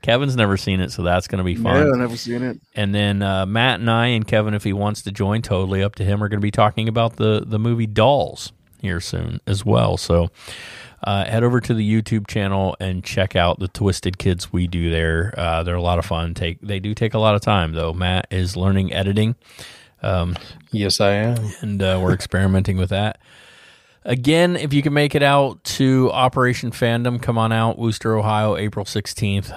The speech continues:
Speaker 1: Uh, say hello. Should be a good time out there.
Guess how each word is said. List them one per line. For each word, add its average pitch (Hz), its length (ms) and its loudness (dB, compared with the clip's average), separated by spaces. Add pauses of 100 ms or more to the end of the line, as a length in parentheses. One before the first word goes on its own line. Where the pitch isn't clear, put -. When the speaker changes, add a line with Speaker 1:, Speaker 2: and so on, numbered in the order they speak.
(120)
Speaker 1:
Uh, 95 240 2
say 101 240 2
hello. 95 400 6
Should 98 160 0
be 98 140 4
a 95 40 2
good 92 200 0
time 90 320 0
out 87 260 -4
there. 104 680 -2